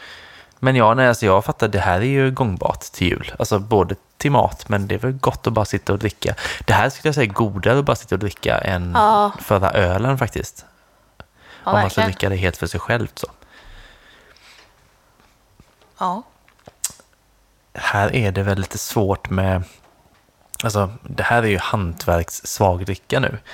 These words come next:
Speaker 2: Mm.
Speaker 1: Jag vet inte hur, riktigt hur det smakar med svagdri-, svagdricka från Spendrups eller sådär. Alltså,
Speaker 2: Nej.
Speaker 1: det är ju säkert okej, tänker jag. Alltså, utan att ha testat det. Men om man är sugen på svagdricka just och testa det nu då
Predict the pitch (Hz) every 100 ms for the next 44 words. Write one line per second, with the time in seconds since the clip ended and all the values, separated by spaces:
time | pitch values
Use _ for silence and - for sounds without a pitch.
0 | - 254 202 98 120 110 104 104 104 -
1 | 87 101 92 85 90 - 98 90 - 104
2 | 117 120 104 87 90 - 123 98 85 90
3 | - 92 90 - - - - - _ _
4 | _ _ - - - 76 85 120 - -
5 | - - - - - - - - - 233
6 | 226 226 202 113 - - - - - -
7 | 90 92 - 71 - - - - 95 95
8 | 90 - - - - 104 92 95 92 90
9 | - 95 - - 104 - - - - -
10 | - _ - 104 101 98 107 98 95 92
11 | - - 104 82 82 - 135 - 139 -
12 | - - - - 90 120 143 139 104 -